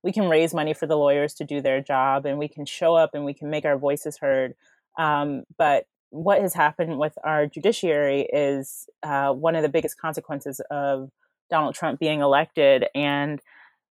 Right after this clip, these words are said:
us not being able to, like, directly impact who's on the Supreme Court and just the judges in general that are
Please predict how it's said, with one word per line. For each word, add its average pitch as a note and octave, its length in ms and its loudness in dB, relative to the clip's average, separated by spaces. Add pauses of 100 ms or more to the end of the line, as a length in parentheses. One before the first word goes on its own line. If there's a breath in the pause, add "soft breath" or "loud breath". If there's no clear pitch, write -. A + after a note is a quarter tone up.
(140)
us F3 240 0
not F3 220 0
being D#3 220 0
able D3+ 320 2
to, C#3+ 280 -2
like, C3+ 340 2
directly D3 600 0
impact C#3+ 520 -2
who's C#3+ 260 -4
on C#3+ 180 -6
the C#3+ 80 -4
Supreme D3+ 420 -8
Court G#3 500 2 (380)
and D#3 300 0 (200)
just F#3 220 -2
the D#3+ 80 -4
judges C#3+ 360 0
in C#3+ 100 -2
general D#3 360 2
that C#3+ 120 2
are C3+ 260 0